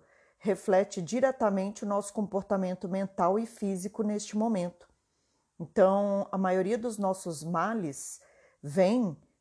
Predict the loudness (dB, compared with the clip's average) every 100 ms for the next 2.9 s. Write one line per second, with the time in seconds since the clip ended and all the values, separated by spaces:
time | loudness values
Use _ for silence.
0 | _ -6 -6 4 4 4 0 -2 2 4
1 | 4 2 2 2 2 0 0 4 6 4
2 | 2 0 -2 -2 2 2 2 -2